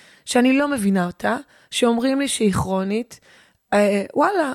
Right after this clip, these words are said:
אולי יש גם פה מה לעשות. אז... פיזרתי לכל עבר שאילתות,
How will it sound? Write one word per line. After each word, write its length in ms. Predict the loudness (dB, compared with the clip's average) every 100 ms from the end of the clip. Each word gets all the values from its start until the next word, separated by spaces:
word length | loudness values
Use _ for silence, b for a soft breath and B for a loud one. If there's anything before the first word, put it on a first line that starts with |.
| -2
אולי 260 | 0 2 2
יש 180 | 0
גם 160 | -2 -4
פה 140 | -2 0
מה 160 | 2 2
לעשות. 540 | 0 -2 -2 -2 -2 -14 _ _
אז... 380 | 0 0 -4 -16 _ _ _ b b b b b b b b _ -4
פיזרתי 840 | 0 2 2 0 -4 -4 -2 -4
לכל 320 | -6 -4 -4
עבר 420 | -2 -4 -6 -6 -4
שאילתות, 880 | -2 -2 -2 -2 0 -2 -6 -16